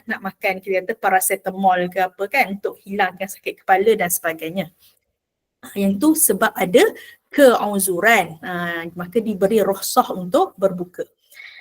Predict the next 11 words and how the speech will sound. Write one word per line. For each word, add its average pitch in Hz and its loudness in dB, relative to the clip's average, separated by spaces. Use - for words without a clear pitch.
Okey, 175 -8
itu 240 0
yang 226 0
pertama 220 0
lah. 311 2
Ha, 175 -10
okey, 160 -8
perkara 180 -4
yang 185 -4
batalkan 180 -6
puasa, 185 0